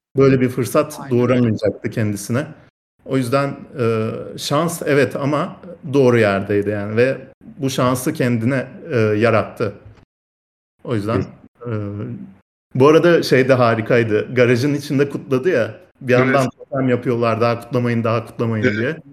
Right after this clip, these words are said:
Speaker 2: Evet.
Speaker 1: Sonra arabada herkes etrafında böyle kaskına falan vurmaya başladı. Normalde pistin ortasında telsiz mesajıyla kutluyorlar. O garaj ortamında kutlamaları da ayrı bir hoştu.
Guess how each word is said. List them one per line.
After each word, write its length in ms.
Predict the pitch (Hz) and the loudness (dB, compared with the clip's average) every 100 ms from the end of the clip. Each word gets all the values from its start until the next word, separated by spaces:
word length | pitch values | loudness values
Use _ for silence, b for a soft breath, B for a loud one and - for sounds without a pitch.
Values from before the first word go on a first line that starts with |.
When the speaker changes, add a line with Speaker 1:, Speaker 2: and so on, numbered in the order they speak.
| - 127 | -20 -12
Speaker 2:
Evet. 120 | 127 | -6
Speaker 1:
Sonra 460 | 127 139 151 156 - _ _ | -2 0 0 -2 -6 _ _
arabada 460 | 139 135 135 139 143 | 2 2 2 2 2
herkes 380 | 131 120 139 135 | 0 0 0 0
etrafında 580 | 127 131 120 131 131 | 0 0 0 0 0
böyle 220 | 120 127 123 | 0 0 0
kaskına 440 | 123 120 131 123 | -2 -2 -4 -4
falan 320 | 127 117 117 | -4 -4 -4
vurmaya 320 | 107 104 101 | -6 -6 -6
başladı. 420 | 101 107 127 120 131 | -6 -6 -6 -4 -2
Normalde 480 | 117 110 110 123 127 | -2 -2 -2 -4 -6
pistin 320 | 123 - 127 | -8 -4 -2
ortasında 720 | 113 113 120 123 113 151 147 B _ _ | 0 -2 -4 -2 0 -2 -4 B _ _
telsiz 380 | 151 127 123 120 | 0 2 0 0
mesajıyla 600 | 127 113 131 117 127 107 | 0 0 0 2 0 -2
kutluyorlar. 640 | - - 113 107 147 - - _ _ - | -6 -4 -2 0 -4 -8 -20 _ _ -6
O 400 | 143 123 - 117 | -2 0 -2 -2
garaj 400 | 110 123 135 120 139 | 2 4 4 2 0
ortamında 560 | 127 123 135 127 127 | -2 0 -2 0 -2
kutlamaları 580 | 123 - 120 120 117 113 | -4 -4 -2 0 -2 -2
da 320 | 135 131 - - - 127 | -4 -6 -10 -20 -14 -4
ayrı 320 | 113 107 110 | 0 0 -2
bir 40 | |
hoştu. 420 | 104 101 - 120 | -4 -6 -8 -10